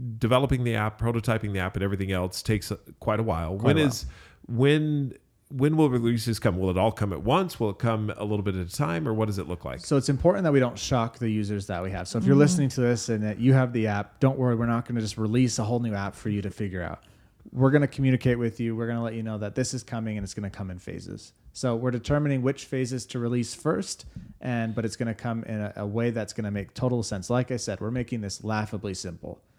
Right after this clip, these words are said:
Speaker 2: This is not going to make the app harder. It's actually gonna make it a lot easier.
Speaker 3: And a lot more, a lot more intuitive.
Speaker 2: Yeah.
Speaker 1: Absolutely.
Speaker 3: But I just love, so we talked to someone we just met today 'cause we're in a new neighborhood about streaking and got that same initial response that we always do of,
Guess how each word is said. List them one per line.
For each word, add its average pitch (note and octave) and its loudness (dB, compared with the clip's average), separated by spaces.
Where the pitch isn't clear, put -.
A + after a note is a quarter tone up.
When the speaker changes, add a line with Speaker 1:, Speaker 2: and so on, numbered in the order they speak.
Speaker 2:
This A#2+ -6
is A2+ -4
not A#2+ -4
going A2+ -2
to A2 -2
make G#2 -4
the G2 -8
app G2+ -8
harder. A#2 2
It's G2+ -4
actually G#2 -4
gonna F#2+ -4
make F2+ -6
it F2+ -8
a E2+ -8
lot F2 -10
easier. - -16
Speaker 3:
And E3 -4
a E3 -4
lot E3 -8
more, D#3+ -8
a F3+ -6
lot D3+ -6
more F3 -4
intuitive. E3 -6
Speaker 2:
Yeah. G2 -4
Speaker 1:
Absolutely. F2 -4
Speaker 3:
But C4 2
I B3+ 2
just C#4+ -2
love, A3 -2
so A3 -2
we A#3 -2
talked - -6
to G3 -4
someone G3 -2
we F3+ -2
just G3 -4
met F#3 -2
today F3+ -4
'cause - -12
we're D#3+ -6
in D#3+ -2
a - -4
new F3+ -2
neighborhood F3 -6
about G#3 0
streaking F#3 -2
and G3 -2
got G3+ 0
that F#3+ -4
same G#3 -2
initial F#3 -2
response F3+ -6
that E3+ -4
we F#3+ -2
always F#3+ -2
do F#3 -4
of, F3 -6